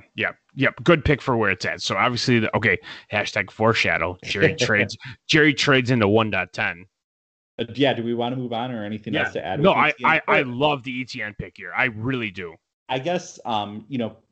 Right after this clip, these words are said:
Speaker 2: this is primarily for the draft talk, but, like, this is really the only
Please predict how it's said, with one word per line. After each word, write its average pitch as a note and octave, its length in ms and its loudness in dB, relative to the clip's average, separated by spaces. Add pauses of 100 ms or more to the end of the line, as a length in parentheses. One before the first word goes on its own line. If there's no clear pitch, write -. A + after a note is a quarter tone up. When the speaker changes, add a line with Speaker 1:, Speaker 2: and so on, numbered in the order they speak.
(260)
Speaker 2:
this A2 440 -8
is C3+ 80 -6
primarily C3 480 0
for C3 120 -10
the A#2 80 -6
draft G2 300 -2
talk, F#2+ 200 -2
but, F#2 100 -8
like, G2 180 -8
this C3 220 -2
is C3 140 -2
really A#2 240 0
the A2 260 -8
only A#2 720 -2